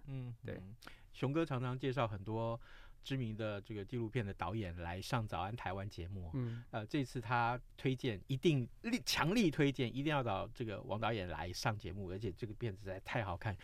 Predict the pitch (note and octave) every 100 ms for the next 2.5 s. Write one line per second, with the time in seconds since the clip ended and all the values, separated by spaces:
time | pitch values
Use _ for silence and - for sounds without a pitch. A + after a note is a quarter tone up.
0 | - - D#3+ D3+ D3+ B2 D3 D3 C3+ C#3
1 | C3 - B2+ A2 G#2+ A2 A#2+ G#2+ A2 A2
2 | B2 C3+ A#2+ E2+